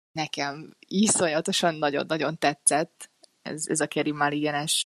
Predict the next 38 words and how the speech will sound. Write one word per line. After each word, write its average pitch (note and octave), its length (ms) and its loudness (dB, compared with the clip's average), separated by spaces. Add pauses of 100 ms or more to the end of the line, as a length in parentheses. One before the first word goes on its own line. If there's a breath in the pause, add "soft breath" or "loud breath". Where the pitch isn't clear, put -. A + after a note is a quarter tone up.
ígéretes D#3 600 2
fiatal D3 460 -4
nő, D3 160 -6
vagyis D3+ 220 0
a D#3 60 -4
Promising D3 520 0
Young D3 280 -10
Woman. D#3 360 -6 (360 loud breath)
Ez D#3+ 180 -4
ilyen E3 220 2
tipikus D#3+ 540 -2
pszichó D#3+ 640 2 (200)
női D#3+ 320 4
karakter, D3+ 640 4
amit D3+ 280 -6
én, D3+ 220 -2
én D#3 140 -6
nagyon D3 280 -2
imádtam. C#3+ 760 -2 (200)
Igazából D#3+ 300 -4
nem D#3+ 180 -6
derül D3+ 380 -2 (140)
ki, D3+ 400 -4
csak - 200 -8
majd D3 300 -6
a, D3 220 -2
a - 80 -6
végére D3+ 380 -2
a D3 60 -2
teljes D3+ 360 -4
történet, D3+ 420 -4
és D#3 80 -6
egyébként D#3 260 -4
szerintem D#3 240 -4
nagyon D#3 260 0
rafináltan C3+ 760 0
van C#3+ 260 2
megoldva C#3+ 800 2